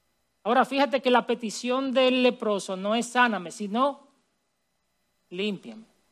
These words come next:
Interesante. El que estaba enfermo de lepra no pod-, no pedía ser sanado, él quería ser limpiado. ¿Por qué?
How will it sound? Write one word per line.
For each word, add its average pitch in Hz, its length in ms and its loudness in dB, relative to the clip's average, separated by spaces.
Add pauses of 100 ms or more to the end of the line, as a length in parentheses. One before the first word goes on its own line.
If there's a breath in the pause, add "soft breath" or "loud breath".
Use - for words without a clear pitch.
(1300)
Interesante. 220 800 0 (3000)
El 226 180 4
que 233 100 0
estaba 269 400 2
enfermo 262 480 0
de 247 120 4
lepra 214 440 2
no 214 200 -2
pod-, 240 260 0
no 233 340 -4 (140)
pedía 247 380 6
ser 240 240 0
sanado, 220 560 2
él 240 100 0
quería 254 300 4
ser 240 340 0
limpiado. 220 1000 4 (500)
¿Por 254 300 -4
qué? 240 440 0